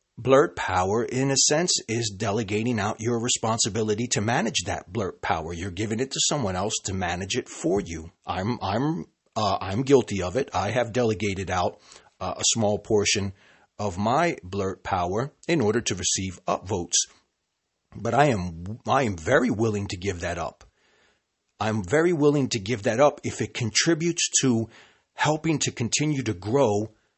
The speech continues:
a culture of self-responsibility.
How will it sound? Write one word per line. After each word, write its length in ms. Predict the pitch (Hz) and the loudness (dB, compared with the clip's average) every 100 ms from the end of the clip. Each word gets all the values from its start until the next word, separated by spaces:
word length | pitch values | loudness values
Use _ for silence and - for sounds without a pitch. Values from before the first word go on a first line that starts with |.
| _ _ - | _ _ -6
a 100 | 113 | -4
culture 580 | - 131 131 135 170 | -2 0 2 2 2
of 80 | 165 | 0
self-responsibility. 1500 | - - 101 95 123 - 147 139 147 143 180 220 110 85 | 0 0 0 0 -2 0 0 0 0 0 0 0 -2 -6